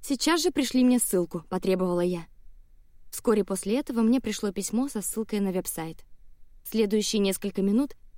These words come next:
мы провели, читая вслух дурацкие клички, которые напомнили мне о Райли и Моргане больше,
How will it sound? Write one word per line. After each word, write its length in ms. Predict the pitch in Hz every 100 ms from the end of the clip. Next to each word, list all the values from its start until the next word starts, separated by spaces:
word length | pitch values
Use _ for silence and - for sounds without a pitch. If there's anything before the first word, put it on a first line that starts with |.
| -
мы 160 | 311
провели, 400 | 262 254 247 302
читая 400 | - 240 226 208
вслух 320 | 196 - 269
дурацкие 500 | 208 226 220 - 220
клички, 460 | 208 240 294 - 240 - -
которые 380 | - 254 269 240
напомнили 540 | 208 196 214 208 190 190
мне 300 | 202 190 185
о 40 |
Райли 260 | 202 180 180
и 80 | 175
Моргане 460 | 214 240 208 196
больше, 440 | 180 233 262 -